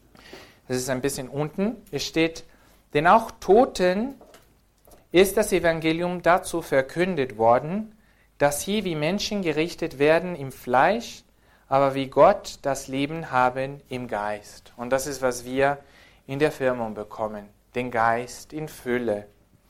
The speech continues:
Aber wie Gott das Leben haben im Geist. Das ist die Gnade, die in den Sakramenten wirksam ist. Also die Sakramenten sind ein bisschen wie, wie, ähm,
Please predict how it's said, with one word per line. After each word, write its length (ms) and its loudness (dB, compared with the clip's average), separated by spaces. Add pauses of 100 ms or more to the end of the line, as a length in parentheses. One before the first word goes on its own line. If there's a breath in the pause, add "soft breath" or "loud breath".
(800 soft breath)
Aber 380 4
wie 140 -6
Gott 500 4
das 300 -16
Leben 640 -2 (140)
haben 480 -4
im 200 -18
Geist. 800 -10 (100)
Das 200 -6
ist 200 -12
die 140 -16
Gnade, 840 0 (500)
die 120 -4
in 220 -6
den 160 -2
Sakramenten 880 -6
wirksam 540 -2 (100)
ist. 260 -20
Also 280 0 (320 loud breath)
die 60 -8
Sakramenten 800 0
sind 520 -6
ein 160 -4
bisschen 420 -4
wie, 240 -6 (460 soft breath)
wie, 480 -2 (400)
ähm, 540 -2